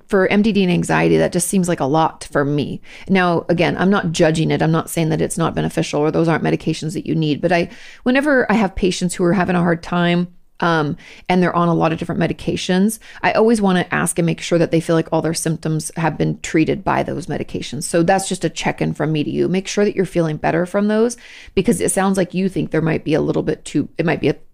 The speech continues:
little bit too many as well. And so it's okay to ask, and it's okay to see if you can titrate down on something. Talk with your psychiatrist. Do not do this without their recommendation. But if you feel like it's too much or you're numbed out or it's not helping, s-,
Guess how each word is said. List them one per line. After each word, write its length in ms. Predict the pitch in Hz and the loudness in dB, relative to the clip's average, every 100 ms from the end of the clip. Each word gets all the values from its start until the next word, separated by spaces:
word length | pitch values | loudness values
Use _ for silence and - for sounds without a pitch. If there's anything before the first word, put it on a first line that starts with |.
| - - - | -20 -20 -6
little 160 | 160 156 | 0 2
bit 160 | 143 - | 0 -4
too 120 | 151 | -4
many 220 | 139 131 | -2 -2
as 140 | 127 | -2
well. 280 | 151 117 - - - - | 0 0 0 -8 -18 -2
And 160 | 196 180 | 0 2
so 120 | 185 | 2
it's 160 | 180 | 4
okay 280 | 220 - 220 | 0 0 0
to 180 | 208 - | 0 -2
ask, 260 | 180 175 - | -2 -2 -2
and 80 | |
it's 120 | 165 160 | -4 -4
okay 260 | - 175 | -2 -2
to 260 | 170 175 170 - - - | 2 2 2 -2 -20 -16
see 200 | - 170 | 0 2
if 120 | 165 | 2
you 60 | 147 | 0
can 120 | 165 | -4
titrate 400 | - 165 - - | -2 -2 -2 -2
down 200 | 170 165 | 0 0
on 100 | 165 | -2
something. 260 | 160 165 165 | -4 -4 -2
Talk 280 | - 180 | -2 -2
with 120 | 185 185 | -2 -2
your 120 | 175 | -2
psychiatrist. 580 | 190 185 170 151 165 175 | -4 -2 -4 -2 -6 -2
Do 100 | 160 | 0
not 220 | 165 - | 0 0
do 100 | 175 | -2
this 180 | 170 165 | -2 -2
without 380 | 156 156 156 | -2 -2 0
their 220 | 160 156 151 | 0 2 2
recommendation. 840 | 156 - 156 156 190 - 156 165 - - - | 0 -2 -4 0 0 0 -4 -4 -10 -20 0
But 100 | 214 | 0
if 120 | 202 | 2
you 80 | 196 | 0
feel 180 | - 190 | 0 2
like 140 | 185 | 2
it's 160 | 180 - | 0 -2
too 160 | - | 0
much 280 | 175 170 165 | 0 0 -2
or 60 | 165 | 0
you're 140 | 160 | 0
numbed 300 | 160 160 160 | 0 0 0
out 280 | 160 160 160 | 2 2 0
or 80 | 156 | -2
it's 160 | - | 0
not 160 | 170 156 | -2 -2
helping, 460 | - 170 170 139 - _ - | 0 -2 -2 -6 -10 _ -20
s-, 100 | - | -20